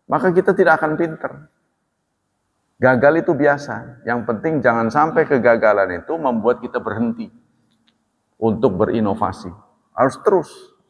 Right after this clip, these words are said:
Sehingga Allah menyatakan, "In takunu ta'lamun fa innahum ya'lamun, kama ta'lamun, wa tarjuna minallahi ma la yarjun."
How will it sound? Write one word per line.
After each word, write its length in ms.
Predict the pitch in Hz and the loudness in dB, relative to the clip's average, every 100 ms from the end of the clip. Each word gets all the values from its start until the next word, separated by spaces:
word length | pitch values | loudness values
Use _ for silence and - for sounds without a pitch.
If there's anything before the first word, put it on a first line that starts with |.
| _ _ _ _ _ _ | _ _ _ _ _ _
Sehingga 320 | - 104 107 | -6 -2 2
Allah 160 | 113 117 | 2 2
menyatakan, 480 | 113 110 123 135 131 | 2 0 0 0 0
"In 240 | 135 135 | 0 0
takunu 480 | 160 131 180 165 - | 0 2 2 2 2
ta'lamun 560 | - 143 147 147 151 | 4 4 4 2 -2
fa 160 | 143 127 | 0 0
innahum 800 | 147 135 135 127 123 120 120 117 | 0 -2 -2 -2 0 0 0 -2
ya'lamun, 720 | 110 78 95 - - _ _ | -4 -6 -12 -12 -20 _ _
kama 320 | 110 110 107 | -4 -2 -2
ta'lamun, 640 | 107 101 95 92 90 82 85 | -2 -4 -2 -4 -6 -14 -6
wa 160 | 107 | -4
tarjuna 640 | 107 127 113 175 196 175 143 | 2 2 2 2 2 2 0
minallahi 480 | 131 110 104 98 95 | 0 -2 -2 -2 0
ma 100 | 92 | -2
la 100 | 90 87 | -2 -4
yarjun." 400 | 90 90 92 | -6 -8 -16